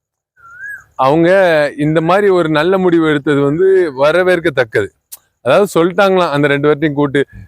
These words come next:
"தம்பி, நீங்க அங்க போகாதீங்க" அப்படின்னு சொல்லியிருக்காங்க. "அப்படி நீங்க போனீங்கன்னா, தயவு செய்து நம்ம சபைக்கு, அதாவது, நம்ம சர்ச்சுக்கு நீங்க மியூசிக் ப்ளே பண்ண வர வேண்டாம்,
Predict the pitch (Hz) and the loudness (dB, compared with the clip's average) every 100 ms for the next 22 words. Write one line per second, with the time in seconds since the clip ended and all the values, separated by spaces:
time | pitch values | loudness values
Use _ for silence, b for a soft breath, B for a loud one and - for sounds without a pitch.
0 | _ 135 165 165 156 156 147 123 - 151 | _ -2 0 2 2 2 0 -2 0 2
1 | 170 160 147 127 123 123 104 - 107 110 | 2 2 0 0 0 0 -2 -6 -8 -6
2 | 131 - 120 123 113 104 117 208 B B | -6 -6 -4 -4 -2 -2 -2 -4 B B
3 | - 139 180 170 165 131 165 185 196 170 | -6 0 2 2 0 -2 0 2 2 0
4 | 139 170 247 b b b 107 117 160 190 | 0 0 -2 b b b -4 0 2 2
5 | 170 175 185 196 180 156 131 135 160 151 | 0 0 2 2 2 0 0 -2 -2 -2
6 | 135 151 143 175 226 - _ _ 117 151 | 0 -2 0 -4 -4 -10 _ _ 0 0
7 | 185 185 139 139 - 143 - 170 175 185 | 2 0 0 -2 -2 -2 -2 -2 0 0
8 | 135 131 131 139 156 131 120 123 123 127 | 0 0 0 0 -2 -4 -2 -2 -2 0
9 | 120 113 113 113 190 | 0 0 0 0 -4